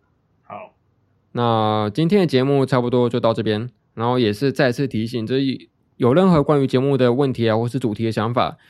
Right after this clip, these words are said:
Speaker 2: 都可以投稿我们这个匿名的棉花糖信箱，那我们都会在节目的最后回答你的回复这样子。那来老样子做个收尾吧。
Speaker 1: 好，感谢您收听《神隐少年团》动画、漫画、游戏、咖啡闲聊、次文化电台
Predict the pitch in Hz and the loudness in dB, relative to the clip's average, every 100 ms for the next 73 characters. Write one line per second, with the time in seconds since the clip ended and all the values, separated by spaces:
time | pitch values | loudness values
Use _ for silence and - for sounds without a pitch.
0 | _ _ 151 156 165 127 123 131 110 104 | _ _ 0 2 2 4 2 2 0 -2
1 | 120 113 143 131 110 110 107 110 113 147 | 0 0 0 -2 0 0 0 0 0 0
2 | 139 113 127 117 104 113 - _ _ - | 0 0 -2 -2 -2 -2 -10 _ _ -6
3 | 117 110 117 120 117 113 110 113 113 120 | -2 0 2 2 0 0 -2 -2 0 0
4 | 110 110 104 107 101 98 95 - 110 110 | 0 -2 -2 -2 -2 -2 -4 -4 -4 -2
5 | 139 110 98 104 - - _ _ _ _ | -2 -2 -4 -6 -12 -18 _ _ _ _
6 | _ - 117 107 104 107 110 - _ - | _ -4 0 0 0 0 -2 -8 _ -6
7 | 110 110 120 110 131 120 117 135 117 117 | -2 0 2 0 -2 -4 -2 -2 -2 0
8 | 104 76 - - _ _ _ 117 117 - | 0 -2 -10 -18 _ _ _ -4 -4 -4
9 | _ _ _ _ _ _ _ _ _ _ | _ _ _ _ _ _ _ _ _ _
10 | 117 123 170 143 143 156 156 165 170 170 | -4 0 0 0 0 0 2 0 -2 -4
11 | 123 135 123 139 123 123 120 110 - 143 | -4 -2 0 0 0 -2 -6 -8 -4 -4
12 | 123 135 120 127 120 131 113 110 110 123 | 0 0 2 -2 0 0 0 -4 -12 -12
13 | 165 117 - 135 143 143 127 110 110 104 | -10 -12 -4 -4 -2 -4 -6 -6 -6 -6
14 | 110 127 113 110 120 110 131 110 | -8 -10 -10 -4 -4 -2 -6 -6